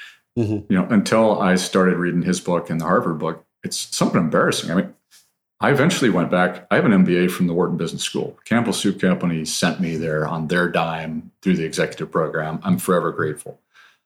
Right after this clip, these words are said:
Speaker 2: But I still had no concept that you could do an L B O as an individual, basically. <laughs> You know,
Speaker 1: Yeah,
Speaker 2: I just
Speaker 1: right.
Speaker 2: did not know it until I cracked those books open that I could leverage something like that.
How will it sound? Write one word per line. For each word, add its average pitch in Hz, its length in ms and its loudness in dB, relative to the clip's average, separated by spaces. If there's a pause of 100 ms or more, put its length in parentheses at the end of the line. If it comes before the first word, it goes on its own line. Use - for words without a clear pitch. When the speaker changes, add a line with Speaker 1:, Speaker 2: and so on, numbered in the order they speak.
(760)
Speaker 2:
But 117 120 0
I 113 100 2
still - 280 2
had 117 260 2
no 101 160 6
concept - 720 -2 (140)
that - 380 0 (260)
you 101 100 4
could 98 160 2
do 98 140 6
an 90 160 2
L 101 140 4
B 90 240 0
O 87 160 4
as 82 160 0
an 85 100 -2
individual, 85 680 -2 (140)
basically. - 720 -2
<laughs> - 40 -10 (460)
You - 100 -10
know, - 140 -8 (120)
Speaker 1:
Yeah, 127 140 4
Speaker 2:
I 107 60 2
just 113 360 0
Speaker 1:
right. - 100 -14
Speaker 2:
did 131 200 4
not 143 200 2
know 170 160 4
it 214 60 -2
until 101 180 2
I 95 80 2
cracked 101 280 0
those 113 160 0
books 135 280 0
open 82 420 -2 (400)
that 90 300 0
I - 80 2
could 98 180 2
leverage 87 420 0
something 76 360 -4
like 69 240 -6
that. 69 260 -8